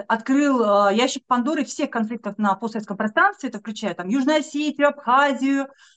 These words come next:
а, Приднестровье, Ингушетия с Чечней передрались. Короче, вот начался вот этот вот постоянный глобальный конфликт. И фактически, а,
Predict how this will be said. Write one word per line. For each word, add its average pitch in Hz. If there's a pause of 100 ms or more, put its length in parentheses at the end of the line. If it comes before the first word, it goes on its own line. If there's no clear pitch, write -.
а, 233
Приднестровье, 262
Ингушетия 277
с 220
Чечней 277
передрались. 247
Короче, 277
вот 277
начался 339
вот 240
этот 320
вот 254
постоянный 254
глобальный 240
конфликт. 226 (400)
И 247
фактически, 294
а, 202